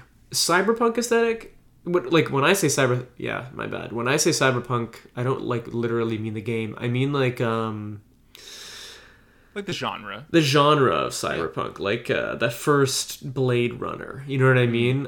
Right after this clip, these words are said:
Speaker 1: Um, but a much less vivid color palette than, like, Cyberpunk the show.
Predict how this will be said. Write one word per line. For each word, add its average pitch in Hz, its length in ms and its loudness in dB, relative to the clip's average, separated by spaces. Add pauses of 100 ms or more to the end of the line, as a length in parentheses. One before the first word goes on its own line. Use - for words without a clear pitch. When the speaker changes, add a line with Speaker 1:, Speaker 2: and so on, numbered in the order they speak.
Speaker 1:
Um, 113 840 -2 (840)
but 147 360 -2
a 143 60 0
much 139 420 2
less 123 560 0
vivid 120 640 -2
color 120 300 0
palette 127 440 0
than, 123 160 -2
like, 110 220 -6
Cyberpunk 117 600 -6
the 120 80 -10
show. 117 600 -2